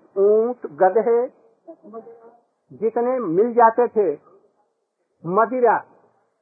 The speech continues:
हजारों, और फिर छह महीने के लिए सो जाता। यदि बीच में कोई जगा दे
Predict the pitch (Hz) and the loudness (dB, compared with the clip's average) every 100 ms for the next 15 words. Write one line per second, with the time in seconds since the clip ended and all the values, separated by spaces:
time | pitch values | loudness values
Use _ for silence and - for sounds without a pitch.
0 | _ _ _ _ - 208 175 165 240 254 | _ _ _ _ -6 -4 -2 2 4 4
1 | 247 - _ _ _ _ _ _ _ _ | 2 -2 _ _ _ _ _ _ _ _
2 | _ _ _ _ _ _ _ _ _ _ | _ _ _ _ _ _ _ _ _ _
3 | _ _ 180 190 247 240 - 269 247 240 | _ _ 2 2 0 -2 -2 0 0 -2
4 | 226 220 214 196 190 165 139 - - _ | 0 0 2 0 0 0 0 -2 -10 _
5 | _ _ _ _ _ - 82 - _ _ | _ _ _ _ _ -20 -20 -20 _ _
6 | _ _ _ _ - 147 233 294 233 262 | _ _ _ _ -8 -2 0 0 0 -2
7 | 277 262 254 247 220 220 202 214 214 208 | 0 -2 2 0 4 4 6 4 4 2